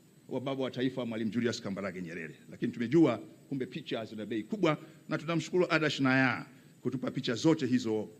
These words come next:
bure. Mwingine ambaye naomba kumtambulisha kwako ni Bi Priscilla Fernandez.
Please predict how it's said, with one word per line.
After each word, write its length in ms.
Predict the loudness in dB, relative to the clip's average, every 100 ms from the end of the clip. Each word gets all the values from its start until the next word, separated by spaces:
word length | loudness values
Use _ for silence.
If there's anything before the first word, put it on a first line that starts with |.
| -8
bure. 260 | -8 -8 -14 -20 -20 -20 -20 -20 -20 -20 -20 -18 0
Mwingine 220 | 4 6
ambaye 200 | 6 6
naomba 320 | 6 6 6
kumtambulisha 540 | 4 4 4 4 4 4
kwako 400 | 4 4 4 6
ni 120 | 6
Bi 160 | 6 4
Priscilla 640 | 2 -2 0 2 4 2
Fernandez. 1000 | 0 2 4 4 2 -2 -8 -10 -10 -14